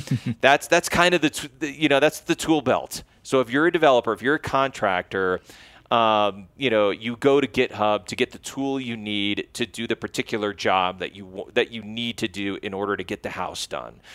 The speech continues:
Speaker 2: That's where you go and get tools, and a lot of them are open source. And so Accenture has developers who are contribute-, they're just throwing software into GitHub, and they're doing it all the time. And some of the really interesting companies that, that do this well,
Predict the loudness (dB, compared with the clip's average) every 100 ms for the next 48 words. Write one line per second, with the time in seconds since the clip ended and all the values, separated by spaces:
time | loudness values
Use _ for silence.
0 | -10 0 0 0 -2 0 2 2 2 0
1 | -2 -2 -10 -8 -10 -8 -4 2 4 6
2 | 4 2 -2 0 0 -2 -6 -12 -8 -8
3 | -8 -12 -18 -12 -6 -2 -2 0 0 0
4 | 0 2 2 -2 -8 -4 -2 0 2 4
5 | 4 2 0 0 -2 0 0 -2 -6 -4
6 | -2 0 0 0 -4 -8 -6 -2 -2 -2
7 | 0 0 0 0 0 2 -2 -4 -2 0
8 | 0 -2 -4 -8 -6 -4 -2 2 2 2
9 | 0 0 0 0 -6 -14 -20 -20 -20 -4
10 | -2 0 2 2 2 0 -2 -4 0 0
11 | 0 -4 -6 -8 -8 -8 -4 -2 -2 -4
12 | -6 -6 -2 -2 0 -4 -4 -6 -2 -4
13 | -2 2 4 4 2